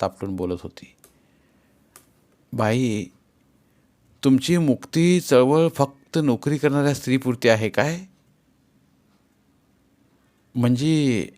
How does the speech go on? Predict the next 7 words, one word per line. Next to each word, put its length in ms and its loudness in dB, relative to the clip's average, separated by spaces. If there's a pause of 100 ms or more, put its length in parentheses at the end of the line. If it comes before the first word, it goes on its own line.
(120)
ज्या 180 6
बायका 540 2 (380)
आपला 320 0
पैका 380 0
स्वतःच्या 520 -4
स्नो 320 -2
पावडरसाठी, 720 2